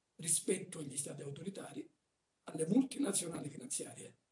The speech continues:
alle organizzazioni criminali e ai gruppi terroristici, perché la democrazia decide con lentezza, inevitabilmente, strutturalmente. Ora, su questi dati noi dobbiamo interrogarci,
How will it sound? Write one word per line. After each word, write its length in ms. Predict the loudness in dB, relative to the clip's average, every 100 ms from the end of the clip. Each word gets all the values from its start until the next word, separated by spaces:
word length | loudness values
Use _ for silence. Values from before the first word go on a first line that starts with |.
| _ -2
alle 200 | 2 4
organizzazioni 800 | 4 4 4 4 4 6 4 4
criminali 640 | 0 -2 -2 -6 -10 -12 -16 _ _ 2
e 140 | 6
ai 160 | 6 6
gruppi 260 | 4 4
terroristici, 720 | 0 2 4 2 0 -6 -8 _ _ _ _ _ 2
perché 280 | 4 8
la 100 | 8
democrazia 760 | 10 8 8 6 4 2 -2 -8 -18 _ _
decide 760 | 0 4 4 4 2 2 -2 -10
con 600 | 2 6 8 8 6 2 -20 -2
lentezza, 720 | 2 2 2 -4 0 2 2 -4 _
inevitabilmente, 1040 | 4 4 4 2 4 6 6 4 -4 -14 _
strutturalmente. 720 | -4 -4 -4 -8 -8 -10 -18 _ _ _ _ _ _ _ _
Ora, 340 | 4 4 2 -6
su 220 | -8 0
questi 320 | 4 6 6
dati 320 | 4 0 -2
noi 200 | -4 -4 -6 -16 _
dobbiamo 720 | -8 -2 0 0 -2 -8 -16 _
interrogarci, 960 | -2 -2 -2 -4 -6 -10 -12 -10 -10